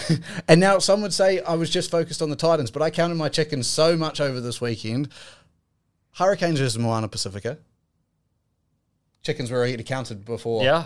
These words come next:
Speaker 2: yeah.
Speaker 1: Before, before, before the game even started, the chickens
Speaker 2: Mm-hmm.
Speaker 1: were counted. Titans go up twenty-two nil.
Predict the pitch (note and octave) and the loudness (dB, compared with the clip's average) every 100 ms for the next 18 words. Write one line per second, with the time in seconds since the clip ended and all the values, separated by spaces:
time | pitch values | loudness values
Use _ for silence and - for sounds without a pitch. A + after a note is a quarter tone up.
0 | - A2 D3 C#3 - C3+ C3 A2 B2+ D#3+ | -6 -4 -2 -2 0 4 4 2 0 6
1 | E3 - - - F#3 G#3 E3+ D#3+ D#3 C3+ | 6 6 -2 2 2 2 2 2 2 -2
2 | B2 C3+ C3+ A2+ A#2 A#2+ C#3+ - A#2 G#2+ | -2 0 0 0 -6 -6 -6 -6 -6 -6
3 | G2 - _ _ - F#3+ G#3+ G3 E3+ E3 | -8 -16 _ _ 2 6 6 4 4 4
4 | D#3+ - D#3 B2 B2+ C#3 A2 | 4 2 -2 0 -2 -2 -2